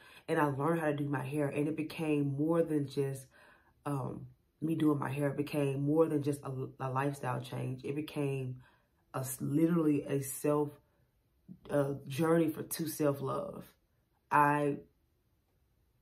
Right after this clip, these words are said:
got to a place where I was in love with myself. Like, I was so, because my hair was so important,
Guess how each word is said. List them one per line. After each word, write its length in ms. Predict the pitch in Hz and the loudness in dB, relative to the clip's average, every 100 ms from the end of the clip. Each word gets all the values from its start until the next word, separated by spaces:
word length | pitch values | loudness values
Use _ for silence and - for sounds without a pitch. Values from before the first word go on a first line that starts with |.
| - | 0
got 240 | 151 302 | 0 0
to 120 | - | 0
a 60 | 147 | -2
place 340 | 139 147 143 | 0 -2 -2
where 100 | 135 | -4
I 80 | 135 | -4
was 180 | 156 143 | -4 -6
in 280 | - 139 131 | -6 -6 -4
love 300 | 127 143 156 | -4 -2 -2
with 100 | 143 | -4
myself. 540 | 139 139 - - - - _ _ _ _ - | -6 -10 -10 -10 -10 -14 _ _ _ _ -6
Like, 100 | - | 4
I 120 | 165 | 6
was 240 | 160 151 | 6 2
so, 540 | - 165 156 156 151 143 - | -2 -2 0 2 2 0 -6
because 240 | 175 196 196 | 4 6 8
my 140 | 180 | 6
hair 260 | 165 185 190 | 2 4 4
was 200 | 165 - | 4 0
so 180 | 160 165 | 2 2
important, 600 | 151 143 160 185 214 | 2 0 2 2 2